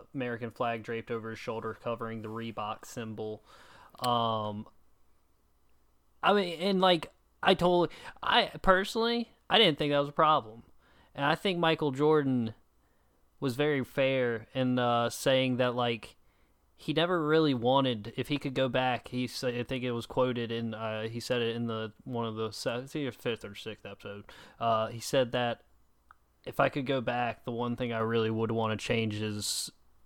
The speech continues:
trying to put myself out there," and, like, him being sort of a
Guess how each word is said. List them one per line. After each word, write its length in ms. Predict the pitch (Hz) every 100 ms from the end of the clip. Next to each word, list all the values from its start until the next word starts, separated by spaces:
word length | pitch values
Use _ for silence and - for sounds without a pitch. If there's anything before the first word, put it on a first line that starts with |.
| - _
trying 400 | - - 120 113
to 60 | 107
put 240 | - 123
myself 480 | 120 110 - 110 107
out 200 | 107 104
there," 220 | 110 107
and, 100 | 107
like, 260 | 107 104 -
him 280 | 117 120 117
being 580 | 120 113 113 107 104 104 - - - - - - - - - - -
sort 340 | 127 - 123 113
of 140 | 107
a 320 | 104 101 101